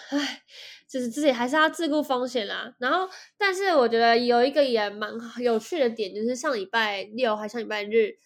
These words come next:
就是那个N F T，呃，勇者系列的R N F T，他们线下活动整个爆满。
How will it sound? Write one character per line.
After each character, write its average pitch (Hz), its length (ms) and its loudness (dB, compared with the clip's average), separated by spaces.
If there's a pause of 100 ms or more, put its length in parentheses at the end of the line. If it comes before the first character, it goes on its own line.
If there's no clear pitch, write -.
(220)
就 233 160 2
是 214 600 2
那 254 180 -2
个 240 140 2
N 233 120 -2
F 226 220 0
T， 220 580 -4
呃， 196 340 -6
勇 254 200 4
者 302 160 2
系 254 180 -4
列 262 200 2
的 214 80 0
R 196 260 2
N 190 140 0
F 202 60 -12
T， 196 260 -10
他 247 100 -8
们 233 160 0
线 254 180 -4
下 240 180 -4
活 220 200 -6
动 220 200 -2
整 214 200 -2
个 202 100 -6
爆 254 300 0
满。 202 160 -10